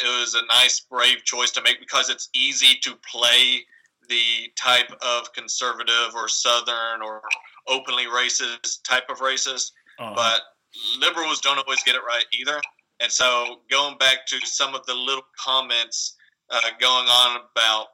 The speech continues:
Speaker 1: like, I thought this movie was really about showcasing microaggressions in a lot of ways, where it's not really
Speaker 2: Right.
Speaker 1: a big enough deal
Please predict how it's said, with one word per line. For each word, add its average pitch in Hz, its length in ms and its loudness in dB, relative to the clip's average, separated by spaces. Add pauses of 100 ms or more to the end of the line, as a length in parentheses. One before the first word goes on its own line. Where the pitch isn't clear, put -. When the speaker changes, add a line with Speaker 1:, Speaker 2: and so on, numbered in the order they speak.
Speaker 1:
like, 143 380 0
I 214 60 4
thought 190 220 2
this - 180 4
movie 156 240 -2
was 139 200 -6
really 147 360 0
about 127 260 0
showcasing 123 760 -2
microaggressions 127 1300 -4
in 139 80 -4
a - 20 -2
lot 139 220 0
of 135 60 -10
ways, 143 380 -4 (220)
where 127 140 0
it's 123 160 -2
not 160 180 4
really 151 200 2
Speaker 2:
Right. 135 80 0
Speaker 1:
a - 40 -18
big 143 140 0
enough 139 260 -2
deal 135 460 -2